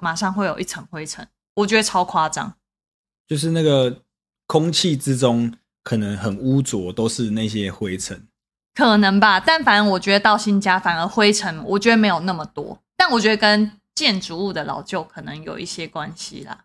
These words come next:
Speaker 1: 不确定。
Speaker 2: 对。
Speaker 1: 然后第二点，我觉得第二点跟你讲的很，就是也蛮像，就是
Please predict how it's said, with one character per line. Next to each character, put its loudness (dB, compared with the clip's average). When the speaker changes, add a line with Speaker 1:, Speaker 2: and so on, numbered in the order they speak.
Speaker 1:
不 -10
确 -4
定。 -16
Speaker 2:
对。 -10
Speaker 1:
然 2
后 2
第 0
二 2
点， -2
我 2
觉 -2
得 -2
第 2
二 4
点 -2
跟 0
你 0
讲 -6
的 -14
很， -18
就 -6
是 0
也 -2
蛮 -6
像， -2
就 -6
是 -4